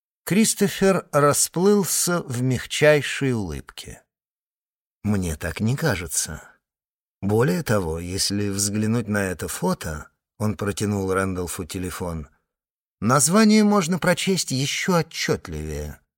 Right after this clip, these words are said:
Я понимаю, вам от этого неловко. Никому не понравится напоминание, что богатство его семьи имеют в своей основе нечто подобное.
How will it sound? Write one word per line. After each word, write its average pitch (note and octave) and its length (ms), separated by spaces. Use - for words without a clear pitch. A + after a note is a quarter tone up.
Я G2 240
понимаю, G2 600
вам G2 220
от F#2+ 120
этого F2+ 240
неловко. F2+ 720
Никому G#2 360
не G3 100
понравится F2+ 600
напоминание, F#2 640
что - 180
богатство F#2+ 540
его F#2 220
семьи F#2+ 520
имеют F2+ 340
в - 40
своей F#2 360
основе F2 420
нечто F2+ 340
подобное. F2 680